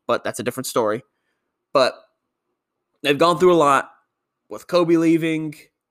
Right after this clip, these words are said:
retiring, Kobe passing. This franchise is undergone a lot of change, but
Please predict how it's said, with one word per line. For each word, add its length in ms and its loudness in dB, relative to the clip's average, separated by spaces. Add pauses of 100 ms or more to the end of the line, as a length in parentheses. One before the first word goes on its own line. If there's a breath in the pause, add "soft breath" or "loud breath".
(120)
retiring, 580 -2
Kobe 260 -6
passing. 720 -6 (600)
This 240 -6 (480)
franchise 520 0
is 120 -6
undergone 360 -4
a 80 -6
lot 220 0
of 80 -14
change, 760 -8 (960)
but 260 0